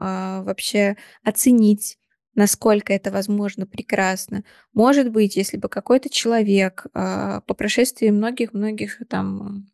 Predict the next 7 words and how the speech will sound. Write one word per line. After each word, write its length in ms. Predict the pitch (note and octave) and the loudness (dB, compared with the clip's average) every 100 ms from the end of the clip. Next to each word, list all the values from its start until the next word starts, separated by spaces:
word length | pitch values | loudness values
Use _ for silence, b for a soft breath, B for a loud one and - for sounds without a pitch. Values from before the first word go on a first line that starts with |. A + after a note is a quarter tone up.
| - | -8
лет, 560 | G3+ G#3 G3+ F#3+ - _ - | 0 4 4 2 -4 _ -10
сотен, 600 | - G3 F#3+ - G3 G#3+ | -2 0 0 -4 -8 -8
возможно, 680 | G3 G3 G3 G3 G3 G3 G3+ B B B _ | -8 -2 0 0 0 -4 -8 B B B _
посмотрел 520 | - G3+ F#3 G#3+ C#4 | -2 2 4 4 4
бы 140 | C4+ A#3+ | 2 0
на 680 | G#3+ A3 A#3 A3 G#3+ G#3 G#3 | -2 -2 -2 -4 -6 -6 -6
ноутбук, 680 | G#3 A#3+ G#3+ G3+ F#3+ G3 | -4 -4 -2 0 0 -2